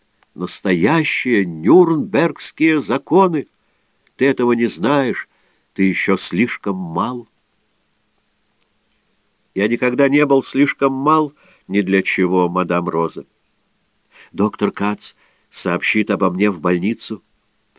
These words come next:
и они приедут за мной». Я промолчал. Если уж евреи начали закладывать друг друга, то мне в это мешаться нет резона.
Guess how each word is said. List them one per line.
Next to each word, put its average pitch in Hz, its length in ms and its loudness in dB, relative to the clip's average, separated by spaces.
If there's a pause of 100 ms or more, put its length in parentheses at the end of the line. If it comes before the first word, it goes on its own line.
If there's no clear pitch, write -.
(160)
и 85 100 -2
они 85 240 0
приедут 101 640 -2
за 107 120 -8
мной». 107 360 -10 (2500)
Я 123 180 2
промолчал. 185 680 2 (1080)
Если 104 420 -2
уж 101 240 0
евреи 82 600 2
начали 175 460 0
закладывать 120 800 0
друг 98 280 -2
друга, 90 440 0 (760)
то 92 140 -2
мне 95 360 0
в 131 80 -2
это 127 240 -2
мешаться 110 640 -4
нет 87 260 -6
резона. 80 560 -8